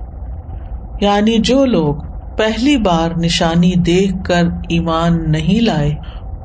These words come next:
وہ دوسری بار بھی نشانی دیکھ کر ایمان نہ لائیں گے، کیونکہ ہم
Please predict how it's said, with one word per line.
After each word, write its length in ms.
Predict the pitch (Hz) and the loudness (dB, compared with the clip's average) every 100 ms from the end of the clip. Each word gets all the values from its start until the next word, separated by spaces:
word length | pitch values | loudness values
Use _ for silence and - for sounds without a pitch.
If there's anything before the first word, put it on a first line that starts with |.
| - - | -10 -2
وہ 140 | 196 220 | 2 2
دوسری 420 | 208 220 - 254 | 2 0 0 0
بار 240 | 180 170 | 2 2
بھی 220 | 170 185 | 2 0
نشانی 580 | 175 170 - 156 165 170 | 2 2 0 -2 0 0
دیکھ 340 | 165 156 156 - | 0 0 -2 -2
کر 120 | 165 | 0
ایمان 480 | 156 147 147 151 147 | 0 2 2 4 2
نہ 120 | 160 | 2
لائیں 340 | 147 143 147 143 | 2 2 2 2
گے، 140 | 165 147 - - - - - - - - - | 0 -2 -6 -8 -10 -10 -10 -10 -10 -10 -8
کیونکہ 480 | - 196 190 196 214 240 - - - | 0 2 2 0 -2 -4 -8 -10 -4
ہم 420 | 196 208 220 214 | 0 2 0 -2